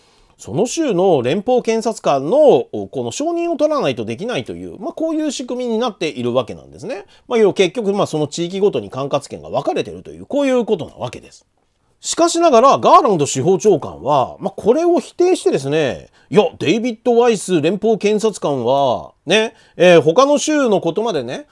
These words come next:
えー、別にその首を突っ込んで、えー、いろいろ捜査ができるかのように、二度にわたって、えー、発言していたということが、これ明らかになっています。またこの内部告発者は利益相反問題もあるだろうってことや、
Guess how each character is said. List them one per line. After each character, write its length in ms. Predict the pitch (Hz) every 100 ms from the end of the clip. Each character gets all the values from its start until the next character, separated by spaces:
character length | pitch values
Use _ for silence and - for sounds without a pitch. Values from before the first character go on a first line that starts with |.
| _ -
え 100 | 208
ー、 40 |
別 200 | 196 190
に 100 | 208
そ 100 | 190
の 80 | 180
首 240 | 202 233
を 60 | 269
突 220 | 214 -
っ 20 |
込 200 | - 262
ん 20 | 214
で、 720 | 214 202 135 151 139 127 117
え 20 |
ー、 20 |
い 80 | 160
ろ 120 | 285
い 20 |
ろ 60 | 269
捜 200 | 302 285
査 120 | 202
が 80 | 170
で 160 | 156 254
き 120 | 480
る 140 | 453
か 160 | 220 196
の 160 | 165
よ 240 | 131 170 123
う 40 |
に、 320 | 110 143 101 - _ _ _ 107
二 260 | 123 175
度 140 | 208 339
に 140 | 165
わ 100 | 131
た 140 | 120
っ 80 | 101
て、 380 | - 165 117 101
え 100 | 127
ー、 20 |
発 240 | 117 135 147
言 160 | 147
し 80 | 139
て 100 | 139
い 60 | 123
た 120 | 127
と 80 | 107
い 120 | 101
う 80 | 101
こ 120 | 220
と 140 | 277
が、 340 | 294 311 220 127
こ 100 | 202
れ 80 | 147
明 240 | 101 175
ら 60 | 123
か 100 | 101
に 80 |
な 100 | 104
っ 60 | 151
て 80 | -
い 80 | 69
ま 80 |
す。 200 | - - _ _ _
ま 100 | 165
た 120 | 208
こ 100 | 233
の 100 | 247
内 160 | 220 233
部 140 | 226
告 180 | 220 202
発 160 | 190 170
者 120 | 120
は 160 | 147 131
利 100 | 160
益 180 | 302 -
相 240 | 285 294
反 240 | 254 285
問 200 | 277 285
題 160 | 269 262
も 180 | 262 196
あ 60 |
る 100 | 226
だ 120 | 175 127
ろ 100 | 104
う 40 |
っ 60 | -
て 180 | 285
こ 120 | 202 196
と 140 | 85
や、 500 | 65 - 131 80 71